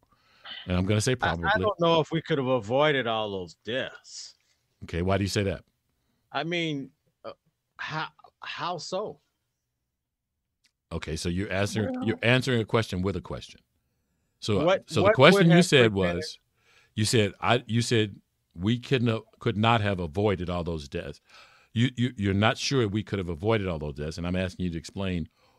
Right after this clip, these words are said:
Speaker 1: why you said that, and then
Speaker 2: Okay. Well, first of all, first of all, when the covid first hit,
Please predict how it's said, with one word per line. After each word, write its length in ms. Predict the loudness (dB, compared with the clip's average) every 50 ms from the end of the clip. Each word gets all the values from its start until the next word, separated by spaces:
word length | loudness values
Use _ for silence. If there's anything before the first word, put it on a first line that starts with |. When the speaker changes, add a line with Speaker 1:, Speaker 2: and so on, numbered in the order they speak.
| _ _ -2
Speaker 1:
why 180 | 2 4 4
you 120 | 4 2 0
said 280 | 0 0 0 0 0
that, 240 | 0 -2 -2 -2 -4
and 180 | -4 -4 -2 -2
then 280 | -2 -2 -2 -4 -4 -8 -8
Speaker 2:
Okay. 280 | -8 -6 -6 -6 -6 -10 _ _ _ _ _ _ _ _ _ -20 -20 _ -10
Well, 140 | -8 -8 -6
first 380 | -2 0 2 2 2 0 -4
of 120 | -6 -6 -4
all, 460 | -4 -4 -4 -4 -6 -6 -8 -12 -16 _ _ _ _
first 300 | -10 -8 -8 -8 -10 -12
of 140 | -10 -8 -6
all, 420 | -6 -6 -6 -8 -10 -12 -14 _ _ _ _ _ _ _ _ _ _
when 220 | -10 -10 -8 -8 -8
the 80 | -10
covid 400 | -10 -8 -8 -6 -6 -8 -10 -10
first 340 | -8 -8 -6 -6 -8 -10 -10
hit, 360 | -8 -6 -6 -6 -6 -8 -12